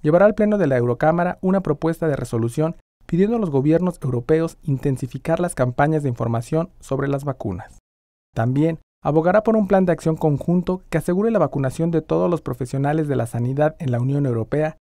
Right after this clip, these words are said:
y una mejor base legislativa para la cobertura de inmunización.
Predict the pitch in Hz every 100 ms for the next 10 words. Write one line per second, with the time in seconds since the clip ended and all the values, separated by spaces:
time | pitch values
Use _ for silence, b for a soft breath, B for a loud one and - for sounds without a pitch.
0 | _ 185 214 165 151 143 151 - 139 -
1 | 127 120 160 170 170 _ _ - 123 113
2 | 117 120 113 - 147 151 - 156 139 139
3 | 143 139 127 131 - 101